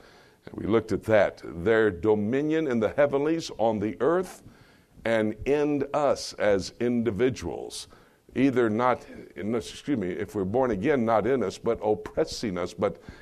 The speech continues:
conf-, confrontation with us at all time. And then we want to think now about the demonic deception of Satan and his capability of sending that demonic deception into three different areas.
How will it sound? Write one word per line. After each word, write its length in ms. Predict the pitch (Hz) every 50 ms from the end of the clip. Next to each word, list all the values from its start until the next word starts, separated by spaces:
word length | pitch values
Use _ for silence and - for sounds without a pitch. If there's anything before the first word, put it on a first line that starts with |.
| - -
conf-, 420 | - 123 110 98 - - - - -
confrontation 840 | - 147 156 - - 127 127 110 - 135 127 135 131 107 95 92 87
with 180 | 85 80 -
us 240 | 90 80 78 - -
at 80 | 82 76
all 180 | 78 80 78
time. 440 | - - - 82 80 71 67 - - - - _ _ _ _ - - - - - - - - _ _
And 100 | - 117
then 180 | 156 202 208 208
we 240 | 196 190 175 170 160
want 280 | - 135 156 160 156
to 200 | 147 131 107 -
think 260 | 156 170 170 - - 127
now 460 | 123 139 131 98 82 80 95 95 - - - - - - - -
about 400 | - 110 107 131 131 127 131 -
the 80 | 131 127
demonic 600 | 95 123 123 117 123 139 156 185 190 190 - -
deception 800 | 135 151 135 - - - 151 143 - - - - 107 - - - - - - - - - -
of 200 | - 95 92 -
Satan 720 | - - - - - 135 135 117 - - 87 62 - - -
and 220 | 62 90 95 92 92
his 460 | - 151 170 165 170 165 131 - - - - - - - -
capability 800 | - - 190 202 202 175 160 139 147 110 95 101 110 127 - -
of 160 | 110 107 101
sending 640 | - - - - - - 196 214 208 180 156 135 120
that 200 | 123 117 - -
demonic 480 | 113 113 117 117 117 117 117 117 -
deception 680 | 98 92 - - 117 98 - - - - 87 113 131 - - - - _ _ _ _ _ _ _
into 560 | - 156 160 156 - 160 156 156 151 147 - -
three 280 | - - - 165 170
different 300 | 165 175 160 143 170 170
areas. 540 | 170 175 175 147 - - - - - - -